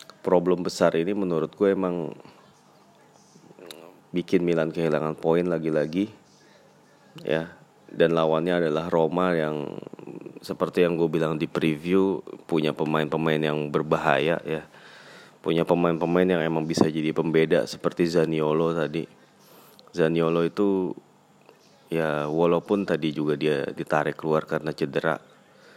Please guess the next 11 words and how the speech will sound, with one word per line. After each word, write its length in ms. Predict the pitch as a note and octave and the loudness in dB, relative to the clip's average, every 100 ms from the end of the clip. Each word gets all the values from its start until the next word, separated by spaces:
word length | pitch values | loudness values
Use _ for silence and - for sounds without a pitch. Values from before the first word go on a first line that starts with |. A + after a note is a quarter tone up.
| - | -14
dan 240 | - D2+ D#2+ | -4 -2 2
juga 320 | D#2+ D2+ D2 | 2 2 0
fa-, 240 | - D2+ | 0 -2
karena 320 | - D#2+ D2 D2 | -2 -2 -2 -2
faktor 400 | E2 - D#2 - | -2 -2 -2 -2
kekelelahan, 960 | D2+ - D#2+ D2+ C#2+ C#2 F2 F2+ F2+ F2+ - - - - - - - - - - - - - | -4 2 4 4 2 0 2 2 0 -8 -20 -20 -20 -20 -20 -20 -20 -20 -20 -20 -20 -10 -4
tapi 240 | E2 G2+ | 0 2
dia 80 | G2+ | 2
tetap 320 | F#2 - E2+ | 2 -4 -2
punya 480 | F#2 F2 F2 D#2 C#2 - E2 | 0 2 2 0 -2 -2 2
kualitas 400 | E2 G2 A#2+ | 2 4 2